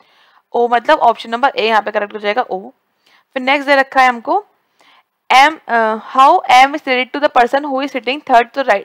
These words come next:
left of S। S के थर्ड लेफ्ट में जो बैठ-, बैठा हुआ है, उससे एम किस प्रकार संबंधित है? यहाँ पर ये बेस पजल गलत लिख गया, ये नहीं आएगा यहाँ पर। एस के थर्ड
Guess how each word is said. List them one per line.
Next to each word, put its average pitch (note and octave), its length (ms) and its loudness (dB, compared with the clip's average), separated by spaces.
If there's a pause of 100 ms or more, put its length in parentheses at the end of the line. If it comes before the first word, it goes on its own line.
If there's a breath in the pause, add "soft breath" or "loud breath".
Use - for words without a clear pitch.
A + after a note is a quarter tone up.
left G#3+ 320 0
of - 120 -14
S। F#3 140 -2 (220)
S B3+ 140 4
के D4+ 80 -12
थर्ड C#4 160 -2
लेफ्ट C4+ 140 0
में C4+ 60 -14
जो C4+ 120 -4
बैठ-, A#3+ 280 -2
बैठा G#3+ 240 -2
हुआ G#3 160 0
है, C4 60 0
उससे - 400 -8
एम C4+ 220 -2
किस C#4 180 -16
प्रकार A3+ 260 -4
संबंधित F#3 500 -10
है? F#3+ 120 -16 (480 soft breath)
यहाँ A#3+ 120 0
पर B3+ 140 -4
ये C#4 120 -4
बेस A3 280 -4
पजल A3+ 200 -6
गलत G#3 240 -6
लिख G3+ 120 -12
गया, G#3+ 160 -10
ये G#3 100 -8
नहीं G3 160 -12
आएगा F#3+ 220 -10
यहाँ G3 140 -14
पर। C4 180 -14 (800 soft breath)
एस C4 200 4
के E4 100 -6
थर्ड D4+ 420 0